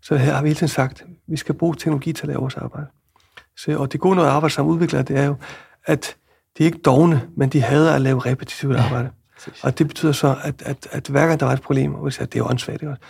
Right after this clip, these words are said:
Speaker 1: Og så, så brugte vi teknologi på at løse det, ikke også? Så altså, alle arbejder omkring med, med machine learning og ting og sager. Der var vi ret tidligt, øh, på i forhold til, hvordan kan det reducere vores interne friktion? Hvordan kan det hjælpe vores arbejde? For vi havde ikke råd til at ansætte, så må det bruge teknologi til at, at gøre det.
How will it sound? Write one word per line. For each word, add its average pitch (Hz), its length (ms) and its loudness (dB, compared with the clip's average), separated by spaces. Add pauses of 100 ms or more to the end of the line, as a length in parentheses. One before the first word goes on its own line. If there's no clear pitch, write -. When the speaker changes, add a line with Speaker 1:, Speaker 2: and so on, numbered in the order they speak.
(360)
Speaker 1:
Og - 200 -8
så, - 120 -2 (140)
så - 120 -10
brugte 147 260 -4
vi 160 60 -4
teknologi 151 340 -2
på 143 120 -6
at 143 60 -4
løse 131 200 -8
det, - 60 -20
ikke 151 140 -4
også? 147 140 -12 (360)
Så - 120 -2
altså, 127 300 -2
alle 180 200 4
arbejder 151 300 4
omkring 151 280 2
med, 147 200 4
med 139 220 2
machine 156 420 0
learning 139 300 -2
og 123 60 -4
ting 135 180 -4
og 127 80 -6
sager. - 180 -12 (680)
Der 135 80 2
var 151 80 4
vi 151 80 0
ret 139 160 0
tidligt, 170 440 0 (100)
øh, 156 60 -8
på 147 220 0
i 139 40 0
forhold 139 260 -2
til, 143 180 -4
hvordan 143 260 0
kan 151 180 -4
det 147 160 -2
reducere 135 340 -2
vores 139 260 -6
interne 185 400 -2
friktion? 139 440 -12
Hvordan 147 180 -8
kan - 100 -16
det 151 80 -2
hjælpe 151 200 -2
vores 147 140 -4
arbejde? 143 380 -4
For 143 80 -8
vi 147 100 -4
havde 160 120 2
ikke 202 100 -4
råd 196 100 4
til - 80 -10
at - 40 -6
ansætte, 180 280 -8 (460)
så - 100 -6
må 165 80 4
det 165 80 2
bruge 175 160 0
teknologi 156 340 -2
til 151 180 -6
at, 147 200 -4
at 160 80 -12
gøre 147 120 -6
det. 147 80 -6